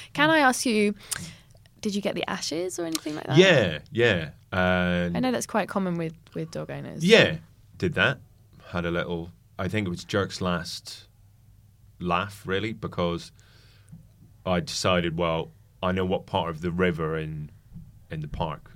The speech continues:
Speaker 2: in Lewisham that she likes best, so I'll go down there and I'll scatter the ashes. It nearly killed me getting down that bank. I went, <laughs> "Jesus, Jerk, could you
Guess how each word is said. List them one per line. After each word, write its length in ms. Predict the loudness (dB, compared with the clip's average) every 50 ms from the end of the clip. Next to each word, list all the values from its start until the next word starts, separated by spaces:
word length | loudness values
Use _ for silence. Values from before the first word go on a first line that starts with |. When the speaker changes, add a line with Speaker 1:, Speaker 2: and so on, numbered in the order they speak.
| -18 -12 -10
Speaker 2:
in 120 | -8 -6
Lewisham 400 | -6 -6 -6 -6 -8 -10 -10 -10
that 140 | -10 -10 -10
she 320 | -10 -8 -8 -8 -10 -10 -10
likes 260 | -10 -10 -10 -10 -10
best, 440 | -6 -4 -4 -4 -4 -6 -12 -18 -20 -20 -20 -20 -20 -20 -20 -20 -20 -20 -20 -20 -20 -20 -14
so 180 | -10 -6 -6
I'll 140 | -4 -6 -6
go 120 | -6 -6
down 260 | -2 0 0 0 0 -2
there 180 | -4 -6 -6
and 100 | -8 -8
I'll 180 | -10 -12 -14 -18 -20 -20 _ _ -20 -20 -20 -20 -20 -20 -20 -20 -18
scatter 400 | -16 -8 -4 -4 -4 -4 -4 -6
the 120 | -6 -6
ashes. 380 | -8 -10 -12 -14 -16 -18 -20 -20 -20 -20 -20 -20 -20 -20 -20 -20 -20 -20 -20 -20 -20 _ _ -4
It 140 | -2 -2 2
nearly 340 | 2 4 4 4 2 0 -2
killed 340 | 0 0 2 2 0 0
me 140 | -2 -4 -2
getting 280 | 0 0 0 0 0 0
down 200 | 0 0 0 0
that 160 | -2 -4 -2 0
bank. 240 | 0 0 0 0 0
I 80 | 0 0
went, 220 | 2 2 0 0 -2 -6 -18 -20 -20 -20 -20 -16
<laughs> 440 | -16 -16 -16 -16 -14 -12 -12 -12 -8
"Jesus, 540 | -6 -4 -2 0 0 -2 -2 -4 -6 -8 -8
Jerk, 360 | -6 -2 2 2 2 2 0
could 200 | -2 -6 -4 0
you 160 | 0 0 2